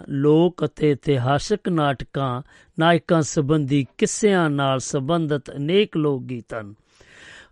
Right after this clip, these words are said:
ਹਾਂਜੀ, ਇਹ ਕਹਿ ਲਓ ਕਿ ਜਿੱਦਾਂ ਜੋ ਪ੍ਰੇਮੀਆਂ ਦੀਆਂ ਕਹਾਣੀਆਂ,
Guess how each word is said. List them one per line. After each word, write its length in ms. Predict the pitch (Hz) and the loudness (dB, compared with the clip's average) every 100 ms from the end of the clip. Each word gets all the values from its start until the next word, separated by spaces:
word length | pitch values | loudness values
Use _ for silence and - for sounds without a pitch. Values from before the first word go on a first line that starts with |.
| - | -4
ਹਾਂਜੀ, 540 | 208 175 151 156 135 - _ | -2 -2 0 0 0 -8 _
ਇਹ 220 | - 226 208 - | -4 -4 -2 0
ਕਹਿ 160 | 226 | 0
ਲਓ 180 | 254 233 | 0 -2
ਕਿ 280 | - 226 214 | 2 4 6
ਜਿੱਦਾਂ 560 | 185 156 190 185 180 - _ _ _ _ _ _ _ _ 226 | 2 2 2 4 2 0 _ _ _ _ _ _ _ _ -10
ਜੋ 600 | 139 165 185 180 175 - _ _ _ _ _ _ _ _ _ _ _ | 0 4 6 4 2 -4 _ _ _ _ _ _ _ _ _ _ _
ਪ੍ਰੇਮੀਆਂ 680 | 220 214 226 240 269 262 226 | 4 6 6 4 4 6 4
ਦੀਆਂ 360 | 190 180 170 151 | 4 4 4 0
ਕਹਾਣੀਆਂ, 800 | 156 135 147 135 123 147 160 139 | 0 2 4 2 2 2 2 0